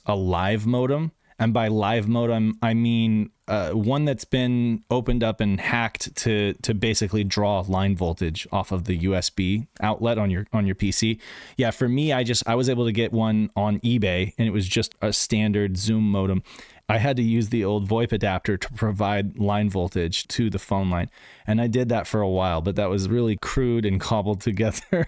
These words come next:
<laughs> uh, solution. You know, definitely folks who are familiar with the Dream Pi will know that,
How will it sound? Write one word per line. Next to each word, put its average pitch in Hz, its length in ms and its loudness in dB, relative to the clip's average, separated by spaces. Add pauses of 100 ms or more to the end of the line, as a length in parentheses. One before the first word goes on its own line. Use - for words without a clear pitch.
<laughs> - 800 -4
uh, 127 320 0
solution. 123 680 2
You 113 80 2
know, 110 200 2
definitely 120 800 0 (260)
folks 139 320 0
who 151 80 4
are 120 80 0
familiar 135 500 0
with 113 140 0
the 117 80 0
Dream 113 300 0
Pi 104 180 0
will 98 160 2
know 107 280 2
that, 98 180 0